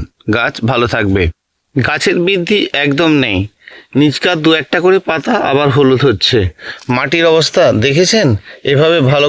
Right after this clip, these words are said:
করে এলোমেলো করে খুব ভালো করে শুকনো করবেন, তারপরে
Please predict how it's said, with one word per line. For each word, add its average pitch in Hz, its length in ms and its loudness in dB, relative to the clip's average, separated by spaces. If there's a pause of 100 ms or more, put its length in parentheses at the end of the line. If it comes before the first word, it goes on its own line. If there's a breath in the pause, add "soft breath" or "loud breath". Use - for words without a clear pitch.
করে 160 160 2 (160)
এলোমেলো 147 400 2
করে 139 200 0 (400 loud breath)
খুব 196 220 2
ভালো 175 220 2
করে 151 200 2 (120)
শুকনো 160 320 0
করবেন, 110 400 2 (680 loud breath)
তারপরে 160 420 0